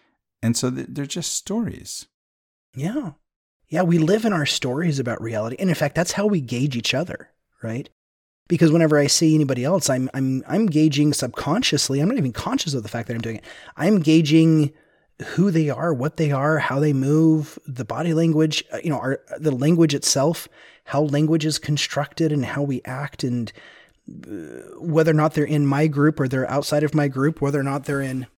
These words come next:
Speaker 2: one area or another. We're always trying to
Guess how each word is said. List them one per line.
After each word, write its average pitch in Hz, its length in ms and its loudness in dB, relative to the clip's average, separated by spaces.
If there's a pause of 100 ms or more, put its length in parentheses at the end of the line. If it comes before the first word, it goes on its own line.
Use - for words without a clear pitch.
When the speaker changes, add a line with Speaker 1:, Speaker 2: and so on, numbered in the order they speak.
(300)
Speaker 2:
one 151 640 0 (140)
area 156 340 2
or 143 160 0
another. 147 300 2 (380)
We're 151 260 0
always 180 400 0
trying 156 420 0
to 139 560 0